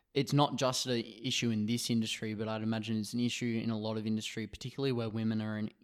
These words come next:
compromised position. Uh, pornography is another industry I can think of right off the top of my head.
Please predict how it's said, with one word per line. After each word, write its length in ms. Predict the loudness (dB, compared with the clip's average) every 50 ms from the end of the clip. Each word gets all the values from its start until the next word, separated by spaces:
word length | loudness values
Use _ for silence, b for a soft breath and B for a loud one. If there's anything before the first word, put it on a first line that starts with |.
| _ _ _
compromised 580 | -8 -6 -6 -4 -2 -2 -2 -2 -2 -6 -8 -8
position. 480 | -6 -6 -6 -6 -8 -6 -6 -8 -8 -8
Uh, 120 | -12 -12 -12 -14 -16 _ _ _ _ -10
pornography 500 | -6 -4 -4 -2 -4 -6 -8 -8 -6 -6
is 120 | -6 -4 -4
another 280 | -4 -4 -6 -6 -6
industry 360 | -6 -6 -6 -6 -6 -8 -8 -8
I 40 | -10
can 160 | -10 -12 -10
think 140 | -10 -8 -8
of 160 | -10 -8 -6
right 160 | -6 -6 -6
off 100 | -6 -8
the 60 | -10
top 160 | -10 -8 -6
of 60 | -4 -4
my 100 | -4 -4
head. 180 | -6 -8 -8